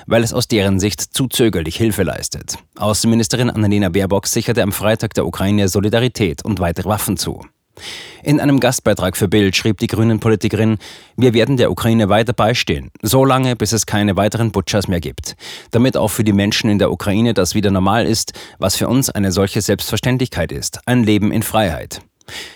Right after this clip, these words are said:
Frieden gebe es nicht umsonst, aber jeder Cent unserer Ausgaben ist eine Investition in Sicherheit und Freiheit, in die Freiheit Europas.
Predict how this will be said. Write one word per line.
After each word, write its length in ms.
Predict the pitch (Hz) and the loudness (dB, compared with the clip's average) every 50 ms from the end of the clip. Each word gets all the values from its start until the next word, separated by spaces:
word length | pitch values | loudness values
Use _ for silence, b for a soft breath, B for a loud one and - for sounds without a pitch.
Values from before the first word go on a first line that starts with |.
| B B | B B
Frieden 400 | B - - 139 156 160 160 139 | B 0 2 2 2 4 2 2
gebe 180 | 127 120 101 113 | 2 4 4 2
es 140 | 110 - | 2 2
nicht 180 | 120 113 - - | 0 -2 0 0
umsonst, 560 | 113 120 104 - 92 69 - - - - - _ _ - | 0 0 0 0 -2 -4 -4 -8 -10 -10 -12 _ _ -2
aber 180 | 117 117 107 113 | -2 2 2 2
jeder 240 | 110 113 110 117 | 2 2 2 0
Cent 400 | 110 - - 135 127 139 147 - | 0 0 0 0 0 0 -2 -2
unserer 380 | - 127 127 120 - - - - | -2 -2 -2 -2 0 -2 0 0
Ausgaben 480 | 95 95 92 - - 110 92 95 101 80 | 0 0 0 2 2 2 2 2 0 0
ist 160 | 101 - - | -2 0 0
eine 180 | 117 113 104 | 0 0 2
Investition 720 | - 113 110 110 107 - 123 110 - - 113 101 95 95 | 2 2 2 0 0 -2 -2 -2 0 0 2 2 2 2
in 160 | - 117 117 98 | 2 0 0 0
Sicherheit 440 | 101 120 - - 113 107 117 117 | 0 0 0 0 0 0 0 0
und 120 | 107 123 117 | -2 -2 -2
Freiheit, 520 | - - 110 104 101 87 78 73 82 - | 0 0 2 2 2 0 -2 -4 -6 -6
in 140 | - 98 101 | -4 -4 -2
die 80 | 95 92 | -2 -2
Freiheit 420 | - - 82 90 87 87 95 - | -4 -4 -4 -4 -2 -2 -2 -2
Europas. 600 | - 113 104 127 - - - - - - - - | -2 -2 0 0 -2 0 -4 -6 -4 -6 -8 -8